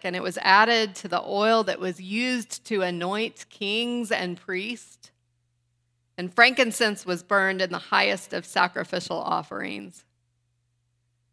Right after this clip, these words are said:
So when the wise men bring the baby Jesus, gold, frankincense, and myrrh, the temple has found a new location. The infant Messiah,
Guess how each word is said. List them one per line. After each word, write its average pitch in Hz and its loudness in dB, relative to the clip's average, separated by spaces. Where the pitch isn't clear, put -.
So 214 -6
when 214 0
the 208 2
wise 208 6
men 226 0
bring 175 -4
the 190 2
baby 202 2
Jesus, 170 -8
gold, 214 2
frankincense, 185 -6
and 165 -8
myrrh, 165 -6
the 170 -8
temple 214 -8
has 170 -10
found 175 -6
a 165 -10
new 160 -10
location. 214 -10
The 170 -10
infant 214 -2
Messiah, 202 0